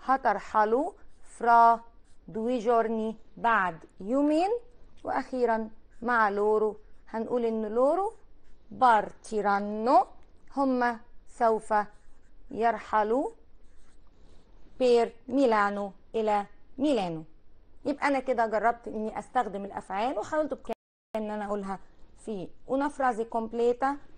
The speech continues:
جمله كامله، لان ده بيساعدني جدًا وانا بكتب التيمه او موضوع التعبير. ويا ريت نتعود ان احنا لما ناخد اي ريجولا جراماتيكالي نحاول نعمل كده، نحاول ان احنا ناخد القاعده ونطبقها على فعل من الافعال اللي احنا عارفينها،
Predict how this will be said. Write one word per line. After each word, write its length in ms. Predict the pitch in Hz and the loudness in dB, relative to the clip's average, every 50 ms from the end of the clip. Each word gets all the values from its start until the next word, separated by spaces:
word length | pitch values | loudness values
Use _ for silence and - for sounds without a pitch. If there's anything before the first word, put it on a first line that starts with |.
| - | -8
جمله 420 | - 202 247 247 220 190 175 175 220 - | -2 0 0 2 0 -2 -4 -6 -8 -4
كامله، 400 | - 233 233 247 254 269 320 359 | -2 -2 0 0 0 0 -2 -2
لان 240 | 370 311 233 208 208 | -2 -4 -6 -4 -4
ده 80 | 190 214 | -4 -4
بيساعدني 440 | 202 208 - 196 196 202 185 190 190 | -4 -6 -6 -8 -8 -6 -8 -8 -8
جدًا 380 | 180 196 202 185 220 220 220 | -8 -8 -6 -6 -6 -6 -6
وانا 160 | 208 202 202 | -6 -8 -4
بكتب 380 | 190 208 196 - - - 196 165 - - - - - - - 214 | -4 -4 -4 -4 -6 -8 -10 -10 -10 -16 -20 -20 -20 -12 -10 -10
التيمه 440 | 214 - - 247 226 226 220 214 | -10 -6 -4 -2 -2 0 0 0
او 240 | 208 - - 226 220 | 0 0 0 0 0
موضوع 500 | 214 202 196 202 190 196 196 196 190 175 - - - - - - - - | -2 -4 -6 -6 -6 -4 -2 -2 -2 -4 -6 -12 -18 -20 -20 -10 -8 -8
التعبير. 540 | 240 - - 196 185 175 165 165 170 170 - | -6 -4 -4 -4 -4 -4 -4 -6 -8 -6 -2
ويا 160 | 269 339 339 | 0 0 0
ريت 160 | 339 339 - | 0 0 -4
نتعود 380 | 269 262 233 220 233 233 202 185 | -4 -2 0 0 0 0 0 -4
ان 60 | 240 | -6
احنا 160 | 262 - 254 | -6 -6 -6
لما 200 | 220 214 226 226 | -6 -6 -4 -4
ناخد 280 | 226 220 214 - 214 - - - | -4 -6 -6 -8 -10 -4 -2 0
اي 180 | 269 302 311 | 0 2 2
ريجولا 400 | 311 302 269 226 196 214 196 190 | 2 2 2 2 2 0 0 0
جراماتيكالي 840 | 175 180 202 214 240 262 262 - - - - 269 269 269 269 277 277 269 - - - - - | -2 -2 -2 -2 -2 -2 -4 -6 -10 -6 -4 -2 0 0 0 -2 -2 -4 -8 -16 -18 -16 -14
نحاول 300 | - - - 311 294 262 | -12 -4 -2 0 0 0
نعمل 260 | 254 254 233 214 190 170 | 0 -2 -2 -4 -6 -6
كده، 220 | - 180 151 - - - - - - - - - | -6 -8 -8 -8 -12 -18 -18 -18 -18 -16 -16 -8
نحاول 280 | - 294 339 311 254 | 0 2 2 2 2
ان 140 | 214 220 220 | 2 -2 -4
احنا 280 | 214 - - 175 - - - | -4 -6 -10 -12 -12 -10 -6
ناخد 300 | 190 214 262 - - 262 | -6 -6 -4 -2 -2 -2
القاعده 460 | 294 262 269 - 302 311 311 320 370 - - - - - - - - | -2 -2 2 4 4 6 6 4 2 0 -4 -12 -20 -20 -16 -14 -12
ونطبقها 480 | 175 - 170 160 160 202 - 226 226 | -10 -8 -8 -4 -2 -2 -2 0 0
على 160 | 214 214 208 | 0 0 0
فعل 260 | 208 - 247 233 233 233 | 0 0 0 0 2 0
من 80 | 233 | -2
الافعال 360 | 220 - 214 - - 220 233 | -2 -4 -4 -4 -2 0 0
اللي 100 | 247 247 | 0 0
احنا 180 | 247 - 254 240 | -2 -4 -6 -6
عارفينها، 420 | 233 233 - - 285 294 294 269 | -6 -6 -4 -2 0 0 0 0